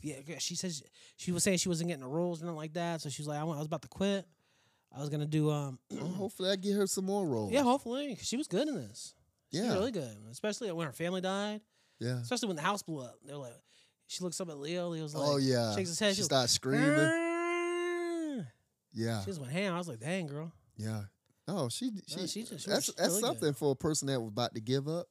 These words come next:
Speaker 1: Oh, yeah.
Speaker 2: And her
Speaker 1: That's what she
Speaker 2: breakthrough
Speaker 1: said.
Speaker 2: just,
Speaker 1: She was
Speaker 2: like,
Speaker 1: like,
Speaker 2: came
Speaker 1: she was
Speaker 2: through.
Speaker 1: like, she was signing up, and she said she got a ping on her email, and it said from Martin Scorsese, you know, the guy who directed the movie. And then she wrote it back. She looked at it, and boom, she was in.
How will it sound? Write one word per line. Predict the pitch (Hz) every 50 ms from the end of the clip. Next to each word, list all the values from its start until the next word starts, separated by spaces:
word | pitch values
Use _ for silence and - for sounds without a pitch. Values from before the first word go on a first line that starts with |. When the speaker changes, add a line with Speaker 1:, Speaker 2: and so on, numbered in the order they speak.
| _ _ -
Speaker 1:
Oh, | - 165 165
yeah. | 165 180 208 208 160 117 104 - -
Speaker 2:
And | 110 117
her | 123 131
Speaker 1:
That's | 117 95 90
what | 123 135
she | 139
Speaker 2:
breakthrough | 247 226 170 143
Speaker 1:
said. | 143 - -
Speaker 2:
just, | - -
Speaker 1:
She | 131
was | 117 -
Speaker 2:
like, | 214 175
Speaker 1:
like, | 139
Speaker 2:
came | 143 135 135 127
Speaker 1:
she | 120 - 214
was | -
Speaker 2:
through. | - 226
Speaker 1:
like, | 202 180
she | - 247
was | 226 -
signing | - 220 202 196 190 196
up, | 214 226 226 196
and | 151 147
she | - -
said | - - 185 175 160 147 127
she | - 165
got | 160 170
a | 135
ping | - - - 202 190 175
on | 165 151
her | 147 143
email, | 131 165 175 175 143 123 113 113 110 - _ _ _ _ _ _ _ -
and | 135 135
it | 135
said | - 160 147
from | - - 147
Martin | 139 147 143 131 131
Scorsese, | - - 147 131 - 156 147 135 131
you | 123 131
know, | 131
the | 123 113
guy | 127
who | 127 131
directed | 127 135 131 123 - 117
the | 123
movie. | 139 147 143 127 117 110 - _ _ _ _ _ _ _ _ _
And | - 135
then | 131 127
she | - - 135
wrote | 139 143 135
it | 131 120
back. | 139 151 156 156
She | 143 - - 139
looked | 143 135 -
at | 165 165 165
it, |
and | 151 143
boom, | 131 147 160 151 131 117 - - - - - -
she | - - - 135
was | 123 123
in. | 147 160 147 131